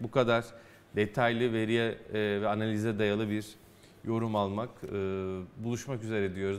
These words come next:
Bakın ne güzel bugün bu arada. Kadınlar <laughs> Günü vesilesiyle ne kur konuştuk,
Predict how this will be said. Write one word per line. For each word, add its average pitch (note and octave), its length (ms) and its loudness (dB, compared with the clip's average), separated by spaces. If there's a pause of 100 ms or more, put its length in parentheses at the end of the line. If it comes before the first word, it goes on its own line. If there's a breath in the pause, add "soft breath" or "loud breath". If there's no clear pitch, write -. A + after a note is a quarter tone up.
Bakın D#3+ 300 -2
ne F3+ 80 2
güzel E3 380 2
bugün A#2 260 -4
bu G#2+ 80 4
arada. G2 360 2 (320 soft breath)
Kadınlar C3+ 460 -2
<laughs> - 0 -
Günü D3+ 280 2
vesilesiyle C#3 1000 4 (420 soft breath)
ne G3+ 160 10
kur E3 240 6
konuştuk, - 680 0